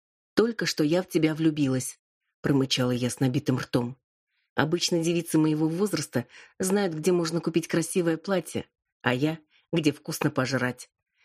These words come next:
Это ужасно неженственно. Никогда не понимал,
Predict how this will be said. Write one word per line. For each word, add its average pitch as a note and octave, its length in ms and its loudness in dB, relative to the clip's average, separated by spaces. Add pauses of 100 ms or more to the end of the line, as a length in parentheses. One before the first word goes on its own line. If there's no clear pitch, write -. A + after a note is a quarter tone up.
(160)
Это D#3+ 240 0
ужасно C3+ 380 0
неженственно. C3 840 0 (480)
Никогда D#3+ 480 2
не C3+ 120 0
понимал, C3+ 500 2